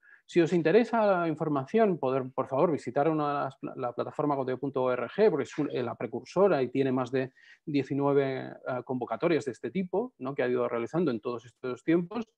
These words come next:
Es líder en, es líder en, en, en, en Europa ah, como modelo, ¿no? Porque ya trabaja incluso los O D S y habla del compromiso que tiene justamente esta, esta herramienta en pos de la financiación. Es un ejercicio que ayuda a las alianzas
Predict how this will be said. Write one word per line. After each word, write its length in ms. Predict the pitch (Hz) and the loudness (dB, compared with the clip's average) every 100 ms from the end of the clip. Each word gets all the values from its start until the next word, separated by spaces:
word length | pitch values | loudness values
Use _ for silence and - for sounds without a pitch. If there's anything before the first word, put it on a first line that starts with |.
| _ _ _ | _ _ _
Es 220 | 165 180 | 4 4
líder 640 | 151 151 185 - 131 117 - - | 4 -4 -4 0 0 -2 -6 -6
en, 680 | 135 120 117 117 117 120 - | -4 -4 -6 -6 -8 -8 -8
es 120 | 135 | -6
líder 380 | 143 156 139 117 | 0 0 2 0
en, 240 | 113 113 - | -4 -8 -10
en, 440 | 123 113 113 113 - | -10 -10 -10 -12 -16
en, 320 | 127 117 113 - | -20 -18 -18 -12
en 120 | 127 | -4
Europa 520 | 117 143 156 127 110 - _ _ _ - | 4 6 6 4 -2 -8 _ _ _ -6
ah, 540 | 135 127 117 113 123 - | -2 -2 -4 -6 -8 -6
como 240 | 127 117 | -2 -2
modelo, 520 | 113 127 196 247 277 | 0 4 4 2 -2
¿no? 180 | 139 170 | -6 -4
Porque 240 | 151 - 117 | -4 -4 -2
ya 140 | 135 | 0
trabaja 460 | 143 135 170 - 135 | 2 4 4 2 -4
incluso 340 | 120 135 135 | -2 -4 -2
los 160 | 117 127 | -4 -4
O 60 | |
D 200 | 113 151 | 0 4
S 240 | 214 190 139 | 4 2 -4
y 200 | 127 123 - | -2 -4 -2
habla 300 | 139 160 139 | 2 2 2
del 160 | 127 | -2
compromiso 680 | 131 120 - 120 180 180 135 | -2 -4 -4 0 0 -2 -6
que 100 | 127 | -6
tiene 420 | - 147 139 - _ _ - - | -2 -2 -2 -4 _ _ -16 -10
justamente 420 | 143 135 147 143 | -4 -2 0 -2
esta, 460 | - 143 135 123 - | -2 -2 -2 -4 -6
esta 280 | 127 - 135 | -6 -2 -2
herramienta 720 | 123 123 165 165 131 120 - _ _ | 0 2 4 4 0 -6 -10 _ _
en 280 | 143 139 135 | -2 0 2
pos 340 | 175 165 - | 2 0 -4
de 120 | 135 117 | -6 -6
la 100 | 110 | -6
financiación. 720 | 117 110 110 110 175 226 180 | -8 -8 -8 -4 -2 -2 -4
Es 120 | - - | -12 -8
un 240 | 123 127 | -4 -2
ejercicio 440 | 117 117 165 156 139 | -4 -4 -6 -4 -6
que 140 | 117 | -6
ayuda 360 | 110 113 170 151 | -6 0 4 4
a 20 | |
las 200 | 117 - | 4 -2
alianzas 640 | 117 117 135 139 123 117 | -4 -2 -2 -2 -4 -6